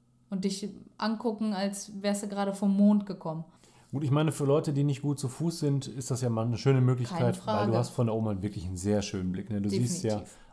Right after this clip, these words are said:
Speaker 2: bis nach Albanien kannst du rüber gucken, das griechische Festland siehst du. Du siehst ja sogar schon fast den südlichsten Zipfel von der Insel. Also du hast ja nach,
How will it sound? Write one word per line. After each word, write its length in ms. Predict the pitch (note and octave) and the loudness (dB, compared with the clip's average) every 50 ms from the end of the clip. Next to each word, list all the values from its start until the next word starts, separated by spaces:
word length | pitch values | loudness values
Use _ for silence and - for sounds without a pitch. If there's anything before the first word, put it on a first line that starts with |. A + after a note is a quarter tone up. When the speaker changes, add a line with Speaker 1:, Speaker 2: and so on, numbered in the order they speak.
| - _ - | -20 _ -6
Speaker 2:
bis 200 | C#3+ B2 A#2+ A2+ | -2 -2 0 0
nach 80 | A#2 | 0
Albanien 500 | A#2 A#2 G#2+ G2 A2 A2 A#2+ B2+ B2+ B2 | 0 0 0 2 4 4 4 4 4 4
kannst 220 | A#2 A#2+ A#2 A2+ - | 2 2 0 -2 0
du 40 | A#2 | 0
rüber 220 | A2+ A#2 A#2+ A#2 - | 0 2 2 0 0
gucken, 340 | - A#2+ A2+ B2+ A#2+ A2+ A2 | -2 -4 -2 0 0 0 -2
das 160 | G2+ G2+ - | -4 -6 -4
griechische 400 | - A#2+ A2 G#2+ A2 F#2 A2 G2+ | -4 -4 -2 -2 -4 -6 -8 -6
Festland 500 | - - B2 B2 - - B2 A#2+ A#2 G#2+ | -4 -4 -4 -4 -2 -2 -2 -2 -2 -2
siehst 300 | A2+ A#2 A2+ G#2+ - - | -2 -4 -4 -6 -6 -6
du. 180 | A#2 A2 A2 - - - _ _ _ _ _ _ - - | -6 -6 -6 -8 -16 -20 _ _ _ _ _ _ -14 -8
Du 120 | A2 G#2+ | -6 -4
siehst 300 | G#2 G#2+ B2+ A#2+ B2 - | -2 -2 -2 -2 -2 -2
ja 140 | A#2+ A2 G#2+ | 0 0 0
sogar 240 | G#2 A#2 A2+ A2+ G#2 | 0 0 0 0 -2
schon 220 | - - A2+ G#2 | -2 -2 -4 -4
fast 300 | - - C3 B2 - - | -2 -2 -4 -4 -2 -2
den 140 | C3 A#2 A2 | 0 0 0
südlichsten 480 | G#2+ B2 B2+ B2+ B2 A#2 - - A2+ - | 0 0 -2 -2 -2 -2 -2 -4 -6 -6
Zipfel 280 | - B2+ A#2+ - A#2+ | -6 -6 -6 -6 -6
von 180 | A#2+ - A2 G#2 | -6 -4 -6 -4
der 80 | G#2 | 0
Insel. 240 | B2 B2+ A#2+ G#2 G2+ | 0 2 2 2 0
Also 180 | F#2+ F#2+ F#2 G2+ | -2 -4 -4 -2
du 100 | G2+ G#2+ | -2 -2
hast 180 | G#2+ G#2 - - | -2 -2 -4 -6
ja 60 | G#2 G2+ | -6 -4
nach, 380 | G2+ G2+ - - F#2+ - - | -4 -4 -6 -8 -12 -16 -20